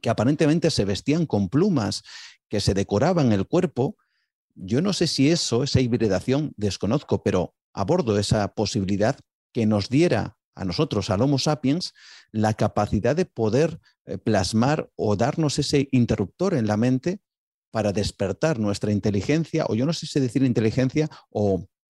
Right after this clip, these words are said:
o la capacidad de por, por lo menos transmitir ese pensamiento de otra forma diferente, ¿no? Como pudieran ser esas pinturas. Yo lo cubro, esa teoría, en, en, en el libro, en las cuevas y sus misterios.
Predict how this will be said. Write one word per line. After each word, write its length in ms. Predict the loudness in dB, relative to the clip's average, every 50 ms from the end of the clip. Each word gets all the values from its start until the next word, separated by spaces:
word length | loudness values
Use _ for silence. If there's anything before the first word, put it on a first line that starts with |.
| _ _
o 220 | -14 -6 -2 0
la 100 | 0 2
capacidad 540 | 2 0 -2 0 -2 0 0 2 2 2 2
de 80 | 0
por, 260 | 0 0 0 0 -2 -2 -4 -6 -2
por 140 | 0 0 0
lo 80 | 2 0
menos 300 | 2 0 0 -2 -4 -2
transmitir 560 | -2 0 0 0 0 0 0 0 0 0 0
ese 180 | 0 0 0
pensamiento 720 | 0 0 0 0 0 0 2 2 2 0 0 0 -2 -4 -4 -10 -18 -20 -14 _
de 140 | 0 0
otra 240 | 0 2 2 0 -2
forma 340 | 0 0 0 2 2 2 2
diferente, 560 | 2 0 0 0 0 0 0 0 0 -2 -2
¿no? 180 | 0 -2 -2 -2
Como 240 | -2 0 0 0 0
pudieran 340 | 0 2 2 2 4 2 2
ser 220 | 2 0 0 2 2
esas 280 | 0 2 0 0 0
pinturas. 540 | -2 -2 -2 0 0 0 0 0 0 -4 -6 -10 -16 -20 -20 -20 -18 _
Yo 140 | -2 0 2
lo 160 | 2 0 2
cubro, 400 | 2 0 2 2 2 2 2 2
esa 240 | 2 2 0 0 0
teoría, 500 | 2 0 2 2 4 2 2 2 0 -2
en, 340 | -2 -2 0 0 0 -2 -2
en, 300 | -4 -6 -4 -4 -4 -2
en 340 | -2 -4 -4 -2 -2 0 0
el 80 | 0 2
libro, 240 | 2 2 2 2
en 80 | 2 0
las 140 | 0 -2 -2
cuevas 260 | 0 0 0 0 0
y 60 | -2
sus 200 | -2 -2 -4 -2
misterios. 540 | -2 -2 0 0 0 0 2 0 0 -2 -4